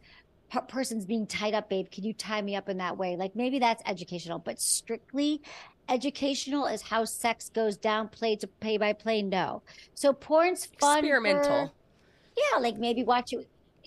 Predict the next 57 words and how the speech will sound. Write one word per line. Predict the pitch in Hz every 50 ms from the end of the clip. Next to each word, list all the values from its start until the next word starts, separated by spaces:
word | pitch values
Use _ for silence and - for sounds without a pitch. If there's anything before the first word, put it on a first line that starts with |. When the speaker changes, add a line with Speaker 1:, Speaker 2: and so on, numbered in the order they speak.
| _ -
Speaker 1:
experimental, | - - 320 302 294 269 262 262 262 - 269 262 262 262 262 262 269 262 262 254 -
picking | - 269 277 - 285 254
up | 262 247 262
a | 254
few | - - 262 269 247
things | - 269 247 247 247 233
here | - 240 254 240 240
and | 233 226 220
there. | 226 220 220 220 220 220
Maybe | 196 214 226 226 226 262 277
it | 262
really | 247 277 285 294 262
does | 311 302 311 285 -
turn | - - 240 220 208
you | 196 180
on, | 185 175 170 170
but | 180 190
you | 214 202
gotta | 214 220 214 208
do | 196 196 214
some | - - 196 190
searching | - - 202 185 - - 180 165
to | - 165
find. | - - 175 175 175 - - - - - _
And | - 294
sometimes | 330 392 480 523 480
on | 415 359 311
those | 302 285 294
porn | - - 262 254 254 247 240
sites, | - 262 247 240 254
if | 247 -
you | 233 240
don't | 202 240 247 -
wanna, | 302 247 233 226 226
like, | 214 226 226 220 -
if | 202
you | 214 220
don't | 220 226 240 233 -
find, | 220 220 220 214
like, | 214 208 180 -
Bellesa | - 214 190 202 202 196 - - 202
or | 190 185
other | - 202 190 190 190
sites | 190 - 185 185 180 -
hot, | 180 175 190 190 185 - - _ _ _ _ _ _ _ _ _ _ _ _
you | 202 220 226
might | 214 233 240 240 -
search | - - 320 339 349 349 - -
for, | - 226 220
like, | 202 202 202 - _
popular | - - 202 208 208 - 214 226 220 226 220
with | 214 233 226
women, | 240 226 269 277 254 226 180 156 139 - 185
you | 202 202
know, | 208 220 220 214 226 247 247
and | 247 220 202 202 196
then | 196 196 190 190 185